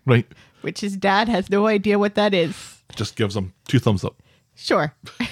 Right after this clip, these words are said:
Speaker 1: Yeah, Joseph
Speaker 2: Now,
Speaker 1: is great in
Speaker 2: does
Speaker 1: it.
Speaker 2: he know how to sign doppelganger? That's the question.
Speaker 1: This, they're still doing this,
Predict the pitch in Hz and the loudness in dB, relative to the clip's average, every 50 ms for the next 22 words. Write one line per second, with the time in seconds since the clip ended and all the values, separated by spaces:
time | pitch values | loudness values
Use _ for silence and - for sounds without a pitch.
0 | - - - _ _ _ - _ - - _ _ _ - - - - - - - | -10 -16 -20 _ _ _ -20 _ -20 -20 _ _ _ -20 -20 -20 -20 -20 -20 -8
1 | - 113 107 104 107 143 139 120 233 233 160 113 - - 110 104 - 233 240 - | -4 -2 -2 0 0 0 2 2 2 2 2 0 -2 -2 0 2 2 2 2 2
2 | - 220 226 208 226 226 180 - 190 - - - - 254 269 294 285 254 214 202 | 0 0 2 2 2 2 0 0 -4 -6 -4 -2 0 2 2 2 2 2 2 2
3 | 170 170 165 - 165 170 165 170 165 165 165 170 165 165 160 - _ - 185 214 | 2 0 0 0 -2 -2 -2 -2 -2 -2 -2 -2 -4 -4 -6 -4 _ 0 0 0
4 | 226 - - - - - - - 202 214 202 - - - 165 156 165 175 160 - | 0 -2 -8 -10 -10 -8 -4 -2 -2 -2 -2 -4 -8 -8 -8 -8 -8 -10 -12 -14
5 | - - - 170 180 165 156 202 180 - - - 226 226 190 139 147 165 165 143 | -18 -12 -6 -4 -4 0 2 2 2 2 2 0 2 2 2 4 4 4 4 4
6 | 123 117 - | 2 -2 -4